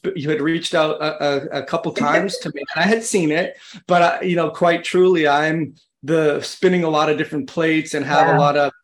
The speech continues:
Speaker 1: hands in different cookie jars, and it just was the proper timing. And kudos for you for persist-, being persistent, because I think that tells a lot about your journey
Speaker 2: <laughs>
Speaker 1: and, and your recovery
Speaker 2: Yeah.
Speaker 1: for energy and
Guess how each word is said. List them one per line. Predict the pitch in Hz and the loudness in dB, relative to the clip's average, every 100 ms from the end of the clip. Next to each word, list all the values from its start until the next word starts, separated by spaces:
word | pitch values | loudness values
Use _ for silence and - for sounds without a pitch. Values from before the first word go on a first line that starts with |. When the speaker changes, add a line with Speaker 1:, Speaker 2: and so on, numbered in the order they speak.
| _ - | _ -2
Speaker 1:
hands | 151 147 | -2 -2
in | 147 | -4
different | 147 139 135 | -4 -4 -4
cookie | 175 175 165 | -4 -2 -2
jars, | 156 139 135 147 | 0 0 0 -2
and | 139 | -4
it | 135 | -2
just | 170 160 - - - - - | -2 -2 -4 -16 -20 -16 -4
was | 160 - | -2 -2
the | 170 | -4
proper | 170 151 147 143 | -2 -2 -2 -4
timing. | - 165 160 165 165 160 156 - | -4 -4 -2 -2 -2 -2 -2 -4
And | 147 143 135 _ - | -4 -4 -6 _ -4
kudos | - 185 185 180 - | 4 4 4 0 -2
for | 170 | -4
you | 170 170 170 | -2 -2 -4
for | 156 151 147 - | 0 0 0 -2
persist-, | 151 - 170 - - | -4 -2 -4 -6 -4
being | 165 160 | -2 -2
persistent, | 160 139 - 190 190 156 139 151 | -2 -4 -2 -2 -2 -4 -4 -4
because | 151 156 147 | -4 -4 -2
I | 143 | -2
think | 139 160 156 | -2 -4 -2
that | 147 147 | -2 -2
tells | 165 156 156 | 0 0 0
a | 151 | 0
lot | 143 156 156 | 2 2 0
about | 156 147 143 - - - - - | 0 0 0 -6 -20 -20 -14 -4
your | 156 151 | 0 2
journey | 170 156 160 170 | 2 4 2 2
Speaker 2:
<laughs> | - 156 | 0 0
Speaker 1:
and, | 139 - | -4 -4
and | 151 147 | -2 0
your | 147 | 0
recovery | 143 - 175 165 165 | 0 2 4 4 2
Speaker 2:
Yeah. | |
Speaker 1:
for | 165 165 | 0 -2
energy | 151 151 165 - 175 185 | -2 -2 -4 -2 0 2
and | 160 139 | 0 -2